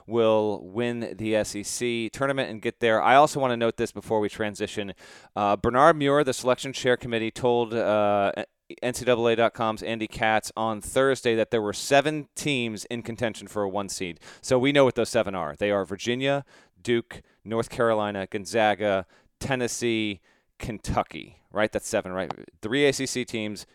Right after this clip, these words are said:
Gonzaga, Tennessee, Kentucky, and then I'm missing one, Michigan State. Either Michigan State or L S U. I don't think that L S U is under real consideration because it's fourteenth in the net,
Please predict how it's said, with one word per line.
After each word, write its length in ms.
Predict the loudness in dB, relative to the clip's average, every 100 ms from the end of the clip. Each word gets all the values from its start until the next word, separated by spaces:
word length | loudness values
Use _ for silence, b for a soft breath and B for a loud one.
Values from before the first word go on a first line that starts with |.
| _
Gonzaga, 640 | -10 0 2 2 0 -2 -4 _ _
Tennessee, 440 | -6 -4 -4 -6 -6
Kentucky, 640 | -8 -4 -4 -4 -8 -8
and 160 | -6 -4
then 420 | -2 -2 -4 -4
I'm 80 | -4
missing 220 | -4 -4
one, 100 | 0
Michigan 280 | 0 0 -4
State. 320 | -2 -4 -4 4
Either 260 | 8 8 8
Michigan 260 | 4 2
State 220 | 4 6
or 80 | 6
L 180 | 6 6
S 200 | 4 2
U. 240 | 0 0 b b b 6
I 180 | 8
don't 180 | 8 4
think 200 | 0 2
that 120 | 2
L 160 | 6 4
S 140 | 4
U 100 | 0
is 120 | 0 0
under 120 | 0
real 200 | 2 2
consideration 600 | 0 -4 0 2 0 -4
because 240 | -6 -6
it's 120 | -6
fourteenth 580 | -6 0 0 0 -6 -4
in 100 | -4
the 60 | -4
net, 380 | 0 0 0